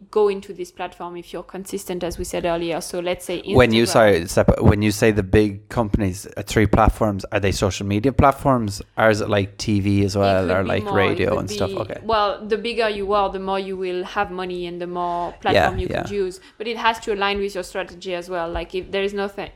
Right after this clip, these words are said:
Speaker 1: no sense on going on T V if your audience is not there. If
Speaker 2: Yeah.
Speaker 1: you're, like, right? Um, but being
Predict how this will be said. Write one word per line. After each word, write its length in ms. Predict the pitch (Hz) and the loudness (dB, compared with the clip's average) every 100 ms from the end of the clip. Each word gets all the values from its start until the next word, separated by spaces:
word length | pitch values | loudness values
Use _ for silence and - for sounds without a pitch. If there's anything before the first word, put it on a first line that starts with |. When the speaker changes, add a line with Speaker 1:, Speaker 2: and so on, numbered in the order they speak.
| - | -8
Speaker 1:
no 220 | 214 220 | -6 -6
sense 360 | 220 202 190 | -4 -6 -6
on 160 | 180 180 | -6 -6
going 340 | 196 190 185 | -4 -4 -4
on 280 | 180 180 180 - _ _ | -6 -8 -10 -14 _ _
T 220 | - 208 196 | -14 -10 -8
V 320 | 202 185 180 | -8 -8 -10
if 240 | 175 - | -14 -12
your 380 | 190 185 160 - _ | -6 -4 -4 -8 _
audience 460 | 214 202 190 185 - | -4 -2 -4 -6 -10
is 100 | 190 | -10
not 180 | 175 170 | -8 -6
there. 300 | 170 - 208 _ - _ _ | -4 -4 -8 _ -20 _ _
If 120 | - 233 | -6 -2
Speaker 2:
Yeah. 80 | |
Speaker 1:
you're, 240 | 226 208 185 - - - | 0 0 0 -8 -20 -8
like, 320 | 202 180 - - | -8 -8 -16 -16
right? 360 | 185 180 196 - - - - - - | -10 -8 -8 -12 -18 -18 -18 -18 -2
Um, 460 | 220 185 185 185 156 - - | 0 2 0 -4 -10 -16 -12
but 500 | 202 202 202 - - 202 190 | -2 -2 -2 -10 -14 -16 -8
being 560 | 233 233 240 233 220 | -4 -2 -2 -4 -8